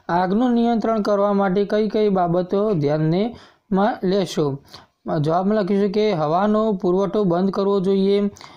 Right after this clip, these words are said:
બળતણનું તાપમાન તેના જલન બિંદુ કરતાં નીચું લાવવું જોઈએ, બળતણ દૂર કરવું જોઈએ. જો કે મોટા ભાગ કિસ્સામાં બળતણ દૂર કરી શકાતું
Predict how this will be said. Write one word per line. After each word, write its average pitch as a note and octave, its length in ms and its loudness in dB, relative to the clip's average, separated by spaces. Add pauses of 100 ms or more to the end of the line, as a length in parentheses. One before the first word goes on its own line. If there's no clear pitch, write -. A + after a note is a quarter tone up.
(340)
બળતણનું A3 760 0
તાપમાન F#3+ 600 0 (320)
તેના G3+ 260 2
જલન E3+ 440 0 (180)
બિંદુ G3 400 2
કરતાં F3+ 400 -2
નીચું D#3+ 380 0
લાવવું F3+ 380 2
જોઈએ, G#3 340 2 (500)
બળતણ G3 560 0 (680)
દૂર A3+ 460 2
કરવું G#3 340 0
જોઈએ. G#3+ 480 0 (340)
જો G3 260 2
કે A#3+ 180 0
મોટા G3+ 520 2 (360)
ભાગ F#3 320 0 (120)
કિસ્સામાં G3+ 560 0
બળતણ F3+ 420 0
દૂર G3 200 2
કરી F#3 240 -2
શકાતું D#3 680 -2